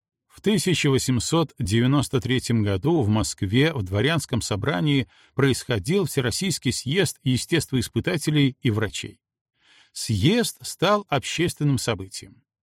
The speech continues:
Русская наука заявляла себе в ведущих темах мирового естествознания. На съезд явились гости из всех кругов русской интеллигенции.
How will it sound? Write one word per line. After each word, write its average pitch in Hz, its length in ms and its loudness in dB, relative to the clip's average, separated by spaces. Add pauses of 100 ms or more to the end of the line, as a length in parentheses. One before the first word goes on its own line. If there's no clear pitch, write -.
(540)
Русская 147 540 2
наука 131 480 2
заявляла 113 600 2
себе 147 440 0
в 113 40 0
ведущих 131 600 -2
темах 175 480 0
мирового 135 580 2
естествознания. 113 1080 -2 (800)
На 127 200 4
съезд 175 560 0
явились 160 500 0
гости 160 440 -2
из 143 140 -2
всех - 380 -2
кругов 113 600 -2
русской 139 440 -2
интеллигенции. - 760 -4